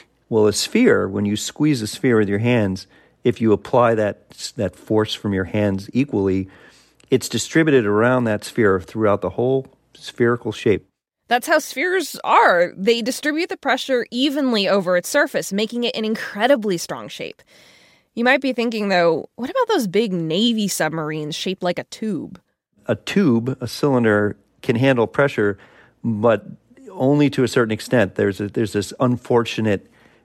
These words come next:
Speaker 1: outcome called buckling, where the pressure would actually squeeze that tube. Imagine the way you might squeeze a tube of toothpaste, only this is a big, thick tube of metal, and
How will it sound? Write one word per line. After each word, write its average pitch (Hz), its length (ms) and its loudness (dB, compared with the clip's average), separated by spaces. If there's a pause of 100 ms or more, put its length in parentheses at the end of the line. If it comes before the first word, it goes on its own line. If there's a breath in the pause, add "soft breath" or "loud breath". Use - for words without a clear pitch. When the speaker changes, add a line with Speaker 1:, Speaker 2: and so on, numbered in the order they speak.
(120 soft breath)
Speaker 1:
outcome 113 400 0
called 98 380 -2 (180)
buckling, - 600 -2 (580)
where 110 180 4
the 101 80 2
pressure 117 420 -2
would 107 140 -2
actually 107 360 -4
squeeze 127 760 -2
that 101 240 2
tube. 104 380 -2
Imagine 107 560 -2 (380 loud breath)
the 107 100 2
way 107 100 4
you 107 160 2
might 104 240 0
squeeze 113 480 -2
a 101 60 -2
tube 107 240 -4
of 104 80 -6
toothpaste, 110 580 -2 (460 loud breath)
only 110 280 2
this 113 220 2
is 110 140 -2
a 95 80 0
big, 95 260 -2
thick - 400 -6
tube 107 220 -2
of 98 80 2
metal, 98 420 2
and 98 340 -6